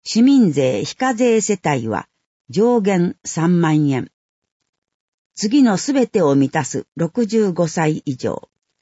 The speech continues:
両耳の聴力レベルが各三十デシベル以上で、耳鼻咽喉科の医師の診断を受け、補聴器が必要とされた人。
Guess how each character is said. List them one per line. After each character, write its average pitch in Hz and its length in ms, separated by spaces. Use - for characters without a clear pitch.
両 269 280
耳 262 320
の 202 220
聴 277 240
力 254 440
レ 208 160
ベ 151 160
ル 120 140
が 78 200
各 190 340
三 262 340
十 262 260
デ 226 140
シ 226 160
ベ 196 140
ル 196 200
以 190 120
上 113 260
で、 - 180
耳 262 320
鼻 269 120
咽 262 100
喉 240 200
科 226 160
の 208 220
医 285 80
師 233 180
の 160 120
診 208 320
断 190 300
を 165 100
受 - 260
け、 - 80
補 190 140
聴 277 240
器 160 160
が 143 160
必 - 300
要 220 220
と 180 120
さ 160 180
れ 156 120
た 123 140
人。 - 340